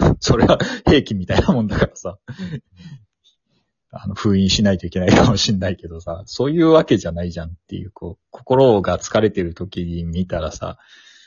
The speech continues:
割と普通の作品だってさ、変な影響を受けたりする時もあるわけで、で、そういうのって一概に、こう、悪い影響があるから発禁だとかっていうのっ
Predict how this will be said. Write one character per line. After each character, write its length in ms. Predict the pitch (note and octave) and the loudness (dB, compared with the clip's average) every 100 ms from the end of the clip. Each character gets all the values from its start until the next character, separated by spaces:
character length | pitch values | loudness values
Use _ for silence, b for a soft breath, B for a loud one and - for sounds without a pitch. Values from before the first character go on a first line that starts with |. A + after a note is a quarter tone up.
| b | b
割 280 | F2+ F2+ A2 | -6 -4 -2
と 100 | A#2+ | -4
普 120 | - | -4
通 180 | - B2 | -2 0
の 100 | A#2 | 2
作 260 | A2 A2 A2 | 0 -4 0
品 200 | G#2+ G#2+ | 0 2
だ 80 | |
っ 100 | G2+ | 0
て 100 | - | -2
さ、 120 | F#2+ - | -16 -8
変 200 | A2 G2 | -4 -2
な 100 | E2 | -2
影 140 | E2+ | -6
響 140 | E2+ | -8
を 20 | E2 | -8
受 120 | F#2+ | -6
け 40 | |
た 100 | F2 | -8
り 80 | D#2+ | -10
す 100 | - | -12
る 100 | D#2+ | -14
時 220 | E2 D#2+ | -14 -18
も 140 | D#2+ E2 | -16 -12
あ 80 | E2+ | -10
る 80 | |
わ 100 | D#2 | -12
け 120 | - - | -12 -12
で、 340 | E2 - - - G2+ | -10 -10 -14 -18 -12
で、 400 | F2+ F2 E2 - B B B B B B _ _ | -10 -8 -10 -14 B B B B B B _ _
そ 200 | - G#2 | -6 -2
う 60 | |
い 80 | C3 | 0
う 60 | B2 | 0
の 80 | |
っ 100 | D#2+ | -2
て 440 | - - D#2+ E2 F2 | -8 -12 -10 -10 -12
一 300 | F2+ - F#2 | -18 -12 -6
概 240 | F#2+ G2+ | -2 0
に、 520 | G2+ G2 G2 F#2+ F#2+ - _ | 0 0 0 0 -4 -8 _
こ 560 | - F2+ F2+ E2+ D#2+ _ _ _ _ _ _ - | -8 -4 -4 -4 -8 _ _ _ _ _ _ -6
う、 40 | |
悪 220 | F2 F2+ | -4 0
い 80 | G#2+ | 2
影 160 | F2 E2+ | 2 -2
響 220 | - E2+ | -4 -6
が 160 | E2 E2+ | -4 -6
あ 60 | |
る 100 | E2 | -6
か 140 | - - | -8 -10
ら 60 | |
発 180 | - - - | -10 -14 -10
禁 180 | F#2 | -8
だ 140 | F2 F2 | -6 -6
と 140 | - | -10
か 80 | - | -20
っ 40 | _ | _
て 80 | - | -14
い 60 | E2 | -12
う 60 | |
の 100 | |
っ 60 | E2+ | -14